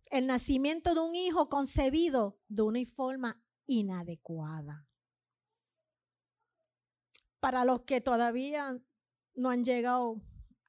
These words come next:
a lo que quiero llevarle, hay unos personajes, hay un Urías,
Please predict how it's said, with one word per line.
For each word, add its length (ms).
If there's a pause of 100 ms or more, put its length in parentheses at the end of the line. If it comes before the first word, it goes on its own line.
(160)
a 160
lo 160
que 160
quiero 240
llevarle, 680 (600)
hay 220
unos 180
personajes, 840
hay 180
un 80
Urías, 720